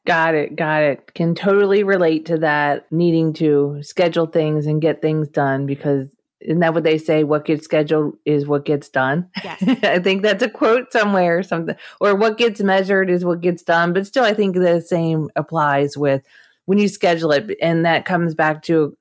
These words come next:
Speaker 1: um, a previous topic we talked about with time blocking, blocking the time on the calendar to get things done. So awesome. So great lesson learned for you. I'm gonna start with my loss,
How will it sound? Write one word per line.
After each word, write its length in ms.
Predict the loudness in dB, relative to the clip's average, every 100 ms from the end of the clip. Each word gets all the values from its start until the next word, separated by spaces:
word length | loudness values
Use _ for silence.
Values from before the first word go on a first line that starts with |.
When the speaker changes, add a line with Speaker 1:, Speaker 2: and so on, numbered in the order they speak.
| -8
Speaker 1:
um, 240 | -4 -2
a 40 |
previous 420 | -2 0 2 2 -2
topic 360 | -4 -2 0
we 80 | -2
talked 260 | -2 -4 0
about 180 | 0
with 140 | 0 -2
time 300 | 0 2 2
blocking, 520 | 0 -2 -4 -10 -10 -14 -20 -20 _
blocking 400 | -2 0 0 0
the 80 | 0
time 320 | 0 0 2
on 80 | 0
the 80 | -2
calendar 440 | 0 0 2 2
to 80 | 0
get 160 | 0 -2
things 300 | -2 -2 -2
done. 320 | -4 -4 -6
So 240 | -2 -2 -4 -16 -20 -4
awesome. 480 | 0 0 0 -2 -4
So 320 | 0 2 2
great 600 | 0 -2 0 2 0 -2
lesson 440 | 0 2 0 0 0
learned 280 | 0 0
for 120 | -2 -4
you. 560 | 0 0 2 0 -2 -8 -20 -18 -4
I'm 240 | 0 2
gonna 200 | 2 0
start 280 | 0 0 0
with 140 | 0
my 440 | 2 2 2 2 2
loss, 680 | 2 2 2 0 -2 -8